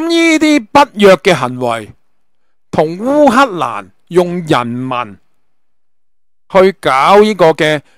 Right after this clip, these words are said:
人盾係冇分別。哦，即係而家話俾你聽，而家西方呢，實質係實行呢法西斯主義。實質實行呢，呢個納粹主義。嗱，而家啦，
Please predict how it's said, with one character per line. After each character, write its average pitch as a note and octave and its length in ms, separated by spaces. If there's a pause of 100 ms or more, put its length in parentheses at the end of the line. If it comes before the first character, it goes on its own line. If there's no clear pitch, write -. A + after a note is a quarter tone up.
人 A#2+ 340
盾 C3 400 (180)
係 A#2+ 180
冇 G#2+ 200
分 C3 240
別。 - 140 (280)
哦， E3+ 160
即 C#4+ 120
係 D#3+ 300
而 - 40
家 A3 120
話 D#3 120
俾 F#3 160
你 E3+ 60
聽， F3+ 260 (600)
而 - 20
家 A3 140
西 A3 460
方 G3 400
呢， F#3+ 260 (160)
實 - 260
質 G3+ 240
係 D#3 160
實 - 280
行 A#2 220
呢 F3 180
法 D3 200
西 C#3+ 180
斯 C3+ 200
主 A2 120
義。 G#2+ 180 (840)
實 F#3 200
質 B3 180
實 D#3 200
行 A#2 220
呢， F3 220
呢 F#3 120
個 D3+ 220
納 B2+ 160
粹 C3+ 220
主 A#2 140
義。 B2+ 280 (480)
嗱， C3+ 260
而 D#3 40
家 G#3+ 180
啦， F#3 420